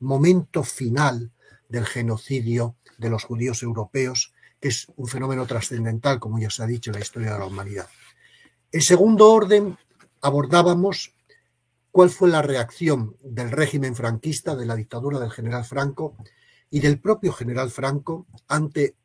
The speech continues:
este fenómeno genocida en sus etapas, desplegadas básicamente entre el año treinta y tres y el año cuarenta y cinco, y sobre todo en el contexto del sexenio bélico de la Segunda Guerra Mundial. Este es el tema que es responsabilidad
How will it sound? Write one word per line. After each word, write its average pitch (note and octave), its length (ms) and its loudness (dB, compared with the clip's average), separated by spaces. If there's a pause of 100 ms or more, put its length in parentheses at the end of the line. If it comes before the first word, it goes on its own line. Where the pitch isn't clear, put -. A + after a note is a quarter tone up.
(200)
este C#3+ 640 -4
fenómeno B2 500 -4
genocida A2+ 640 -8 (100)
en B2+ 160 -10
sus - 280 -6
etapas, A#2+ 500 -4
desplegadas B2+ 640 -4
básicamente B2 800 -6 (260)
entre A2+ 220 -6
el B2 60 2
año C#3 240 2
treinta A#2+ 280 -6
y A2+ 60 -4
tres C3 420 -4
y A#2 120 -8
el A#2+ 100 -2
año A#2+ 240 -4
cuarenta A#2 260 -6
y A2+ 60 -6
cinco, F3+ 480 -4
y F3+ 100 -4
sobre A#2 360 -4
todo C3 360 -8 (320)
en B2+ 140 -6
el A#2+ 100 -6
contexto C#3+ 840 -2
del A#2+ 220 -4
sexenio C#3+ 560 -2
bélico C3 480 0 (260)
de A#2 80 -6
la A2+ 80 -2
Segunda A#2 380 -6
Guerra A2 220 -10
Mundial. G#2 360 -12 (340)
Este E3 240 -2
es C3+ 80 -2
el A#2+ 160 -2
tema D#3 420 2 (200)
que C3+ 100 2
es B2 200 0
responsabilidad A#2+ 840 0